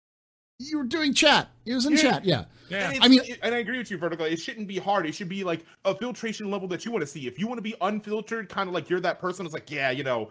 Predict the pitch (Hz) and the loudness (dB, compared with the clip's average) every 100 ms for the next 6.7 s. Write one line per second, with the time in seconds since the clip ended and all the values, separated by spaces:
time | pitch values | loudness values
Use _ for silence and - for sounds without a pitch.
0 | - 143 233 214 175 170 170 165 208 202 | -8 -2 0 0 -2 0 -2 0 -2 -2
1 | - - 302 285 - 156 170 170 202 233 | -6 -8 0 0 0 0 0 0 0 0
2 | 185 104 120 139 - _ 240 247 151 113 | 0 -2 -4 -4 -6 _ 0 2 0 -2
3 | 156 156 139 147 143 214 220 214 196 147 | -6 -6 -8 -10 -4 0 2 2 -2 0
4 | 214 185 117 131 147 147 165 160 147 147 | 0 0 -4 -6 -4 -2 -4 -4 -6 -6
5 | 220 180 202 196 196 208 131 127 202 214 | -6 -6 -8 -6 -6 -4 -4 2 4 4
6 | 214 185 233 330 208 - 110 | 4 6 8 6 0 -6 -12